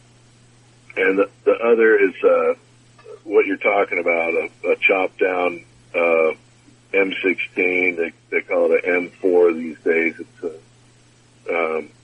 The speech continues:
anyway, the million different companies make 'em, but,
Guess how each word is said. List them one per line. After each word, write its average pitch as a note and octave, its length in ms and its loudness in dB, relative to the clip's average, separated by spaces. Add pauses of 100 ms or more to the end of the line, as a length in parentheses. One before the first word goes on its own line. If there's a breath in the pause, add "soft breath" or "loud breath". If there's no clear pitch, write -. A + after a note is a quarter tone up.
(460)
anyway, D#2+ 540 0
the G2 140 0 (240)
million G#2+ 320 2 (120)
different F#2+ 300 -2
companies F2+ 480 -4
make F2 260 -2
'em, D#2+ 140 -6
but, E2 200 2